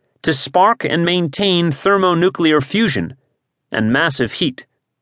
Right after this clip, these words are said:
Without gravity,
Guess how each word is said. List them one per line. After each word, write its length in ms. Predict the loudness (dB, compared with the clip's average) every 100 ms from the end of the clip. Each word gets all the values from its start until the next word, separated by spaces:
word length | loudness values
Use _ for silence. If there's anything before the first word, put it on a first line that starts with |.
| _ _ _ _ _ _ _ _ _ _ _ _ _ _ _ _ _
Without 320 | 0 0 0
gravity, 500 | 0 0 0 -2 -6